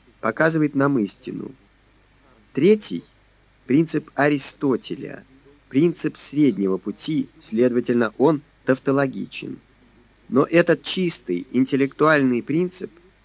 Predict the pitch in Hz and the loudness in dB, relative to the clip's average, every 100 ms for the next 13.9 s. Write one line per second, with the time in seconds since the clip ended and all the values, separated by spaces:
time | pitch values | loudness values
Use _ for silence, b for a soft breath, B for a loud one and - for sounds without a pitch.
0 | _ - 127 131 117 175 170 151 147 131 | _ 0 2 4 6 6 6 2 0 2
1 | 156 - - _ _ _ _ _ _ 131 | 0 0 -20 _ _ _ _ _ _ _
2 | 139 135 _ _ _ _ _ _ _ _ | _ _ _ _ _ _ _ _ _ _
3 | 135 156 - - 196 196 180 175 170 165 | 2 2 2 -2 -2 4 8 8 8 4
4 | 160 _ _ - - 160 - - 185 170 | -4 _ _ -8 -2 -2 -2 -4 2 4
5 | 110 90 87 87 _ - 127 139 123 120 | 4 0 -4 -6 _ -4 0 2 4 4
6 | 127 120 113 104 156 170 - - 90 92 | 2 0 -4 -2 0 0 -2 -8 -6 -2
7 | 110 135 135 127 127 120 - 139 139 131 | 2 2 2 -2 -2 -4 0 2 4 2
8 | 123 - 131 - 127 123 151 139 127 123 | 0 -4 -8 -6 -4 0 2 2 2 -2
9 | - 123 - 123 - - 101 87 - _ | -6 -10 -10 -14 -18 -8 -6 -6 -10 _
10 | _ _ _ _ _ _ _ _ - - | _ _ _ _ _ _ _ _ -14 2
11 | 160 190 101 - 101 101 - - - 151 | 4 6 4 -2 -6 -8 -10 -4 2 4
12 | 147 143 139 156 180 165 147 147 135 123 | 4 2 0 2 4 4 2 2 2 2
13 | 147 - 139 131 117 104 104 92 92 | 0 -2 -2 -2 -2 -2 -2 -4 -8